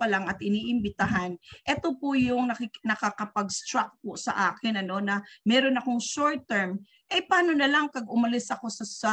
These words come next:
pinagtatrabahuan ko? Hindi ko naman madadala yung short term. Ano na ang protection ko at ano na ang protection ng aking pamilya? So, dito ko sa I M G nahanap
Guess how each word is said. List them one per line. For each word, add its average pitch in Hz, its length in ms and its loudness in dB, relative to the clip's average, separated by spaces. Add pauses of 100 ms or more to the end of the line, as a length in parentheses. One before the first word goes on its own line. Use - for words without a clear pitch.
pinagtatrabahuan 196 1120 -2
ko? 220 240 -4
Hindi 247 320 -2
ko 294 80 -2
naman 269 240 4
madadala 202 640 0
yung 180 240 -4
short 165 320 -8
term. 247 320 -2 (560)
Ano 392 240 4
na 247 160 4
ang 240 80 -4
protection 226 640 -2
ko - 320 -6
at 233 160 0
ano 247 160 4
na 226 160 2
ang 220 80 -8
protection 214 560 -4
ng 190 80 -2 (160)
aking 190 240 -6
pamilya? 214 560 0
So, 208 320 -4 (160)
dito 269 320 2
ko 269 160 -2
sa 240 160 4
I 240 160 -2
M 226 160 0
G 226 160 4
nahanap 220 480 2